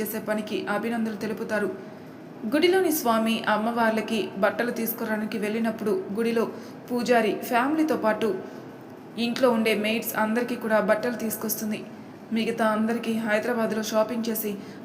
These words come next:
already తెచ్చేసి ఉంటారు ఉమా, నీలిమ గారు.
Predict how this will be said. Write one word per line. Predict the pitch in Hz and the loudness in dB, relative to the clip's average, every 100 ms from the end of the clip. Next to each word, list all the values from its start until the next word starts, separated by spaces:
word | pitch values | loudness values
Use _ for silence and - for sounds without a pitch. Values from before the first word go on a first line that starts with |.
| 254 | 4
already | 269 311 370 | 6 6 4
తెచ్చేసి | 247 226 277 262 | 4 2 0 0
ఉంటారు | 226 226 208 | 0 2 2
ఉమా, | 185 220 220 220 - | 2 2 2 2 0
నీలిమ | 208 220 233 226 | -2 -2 0 0
గారు. | 220 214 214 196 | 2 2 4 0